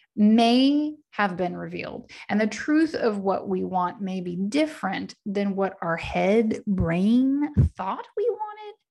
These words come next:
prior to eclipse season. This eclipse season,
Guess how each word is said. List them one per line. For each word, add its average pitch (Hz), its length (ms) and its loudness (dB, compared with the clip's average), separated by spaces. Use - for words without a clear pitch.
prior 202 400 -4
to 175 100 -6
eclipse 180 340 -14
season. - 420 -14
This 247 280 2
eclipse 330 340 -4
season, 190 500 -4